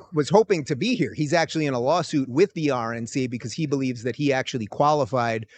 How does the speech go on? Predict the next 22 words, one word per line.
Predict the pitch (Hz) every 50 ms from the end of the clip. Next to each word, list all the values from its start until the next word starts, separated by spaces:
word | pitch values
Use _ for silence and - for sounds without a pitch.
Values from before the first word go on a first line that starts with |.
| - _ _
for | - 156
the | 139 139
last | 139 147 156 160 143 -
debate | 151 135 135 139 147
and | 131 131
they | 127 127
li-, | 127 131 160 165
didn't | - 165 170 160 151
let | 143 139 139
him | 143 147
in. | 131 120
So | - 135
I | 123
thought | - 175 151
he | 135 196 185
would | 180 156
be | 156 160
the | 135 131
perfect | - 165 165 151 - 165 135
guest | 117 151 147 135 - -
for | 156 139
this. | 135 131 123 -